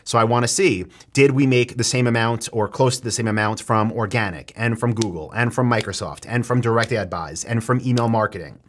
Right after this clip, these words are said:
And I will say here, I do give our companies more leniency. Uh, I've done an episode of the podcast in the past called Accept the Randomness. I'll post a link to that in the description. I think everybody should hear that. But, uh,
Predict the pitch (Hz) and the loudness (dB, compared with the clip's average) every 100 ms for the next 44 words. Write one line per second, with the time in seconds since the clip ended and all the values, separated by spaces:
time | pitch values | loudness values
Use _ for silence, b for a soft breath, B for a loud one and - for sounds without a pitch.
0 | B B B B 135 131 120 131 160 - | B B B B 2 4 4 4 4 4
1 | 165 120 127 127 127 113 110 113 - 139 | 2 2 4 4 4 2 0 -2 -2 0
2 | 123 120 123 117 107 - - 113 110 - | 2 4 4 2 -6 -14 -6 -4 -4 -2
3 | 127 127 113 107 113 110 107 - 107 117 | 0 0 0 0 2 2 2 -2 -2 2
4 | 131 127 147 147 147 B B B 110 - | 2 0 -2 -4 -8 B B B -10 -8
5 | - 120 180 147 127 123 117 110 101 101 | -4 2 6 6 4 2 2 2 0 -4
6 | - 104 113 117 113 110 98 95 - - | -6 -4 2 4 4 0 -2 -2 -6 -2
7 | 113 98 107 113 120 - - 110 104 - | -2 0 0 0 0 -4 -4 -2 -2 -2
8 | 120 - 107 92 101 113 131 147 - - | -2 0 -2 -2 -2 0 0 -2 -4 -8
9 | B B B 127 131 175 - 117 117 117 | B B B 0 4 4 4 2 0 2
10 | 107 110 107 101 - 113 - 98 98 98 | 0 2 -2 -2 -2 -2 0 -2 -4 -8
11 | B B 135 131 135 120 113 113 98 110 | B B 0 2 4 4 2 0 0 2
12 | 104 101 104 - B B 117 117 113 110 | 2 0 -2 -8 B B 4 6 6 6
13 | 107 104 | 6 4